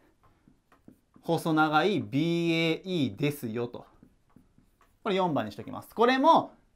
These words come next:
右側の丸足す細長い四角ですよねってことを言ったんです。このビーエーシーがね。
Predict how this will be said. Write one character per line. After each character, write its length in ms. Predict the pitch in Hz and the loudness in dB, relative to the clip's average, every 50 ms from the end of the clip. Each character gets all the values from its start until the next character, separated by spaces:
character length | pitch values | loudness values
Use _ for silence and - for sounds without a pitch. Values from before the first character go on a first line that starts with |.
| _ _ _ _ - _ _ _ | _ _ _ _ -20 _ _ _
右 580 | - 151 180 226 262 277 277 320 339 349 349 302 | -4 2 4 6 8 8 8 6 6 4 6 8
側 380 | 320 330 320 302 302 302 294 | 8 8 10 8 8 8 8
の 220 | 285 269 269 254 202 | 8 6 6 4 4
丸 500 | 165 170 196 220 220 226 247 247 240 - | 6 6 6 6 6 6 4 2 0 0
足 260 | - - 226 220 226 - | 0 2 2 2 2 0
す 220 | - 311 311 214 | 2 4 4 4
細 440 | - - - 185 190 185 220 220 226 | 4 4 2 2 4 4 4 2 4
長 380 | 226 226 220 226 226 254 247 190 | 4 4 4 4 4 4 4 4
い 80 | 143 | 4
四 180 | - - - - | 0 -4 -4 0
角 320 | - 175 180 180 208 190 | 0 0 0 2 0 0
で 180 | 147 123 139 135 | 2 4 2 2
す 140 | 135 - 131 | 2 -2 -4
よ 200 | 120 110 104 113 | -4 -2 -2 0
ね 120 | 143 190 | 0 -2
っ 60 | 214 208 | -2 -2
て 100 | - 226 | -4 -2
こ 120 | 233 262 | 0 0
と 80 | 254 214 | 2 2
を 20 | |
言 80 | 139 123 | 0 0
っ 40 | |
た 180 | - - 147 117 | 0 0 -2 -2
ん 40 | 104 | -2
で 60 | 98 | -6
す。 140 | - - - | -12 -10 -6
こ 80 | 151 | -4
の 80 | 139 123 | -4 -4
ビ 320 | 107 101 135 143 147 143 | -4 -4 -6 -4 -2 2
ー 160 | 139 139 131 127 | 2 2 2 2
エ 20 | |
ー 40 | 127 | 0
シ 160 | 127 - 135 | -4 -6 -8
ー 60 | 120 104 | -10 -8
が 100 | 92 110 | -10 -12
ね。 120 | - | -14